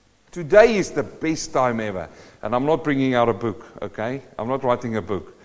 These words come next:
The Best Time Ever by John Shippen. I'm not. It's the best time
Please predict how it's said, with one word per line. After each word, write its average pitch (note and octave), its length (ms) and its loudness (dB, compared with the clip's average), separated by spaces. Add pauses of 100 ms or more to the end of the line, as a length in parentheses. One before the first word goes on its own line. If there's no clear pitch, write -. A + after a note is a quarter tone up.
(260)
The A#2 100 -2
Best A#2+ 400 -2
Time G#2 260 4
Ever F#2+ 300 -2
by G2+ 240 -2
John G#2 260 -4
Shippen. G2+ 340 -8
I'm A2 140 -4
not. G#2 220 -6 (1400)
It's C#3 180 -8
the C3 140 -4
best G3 540 0
time C#3+ 260 2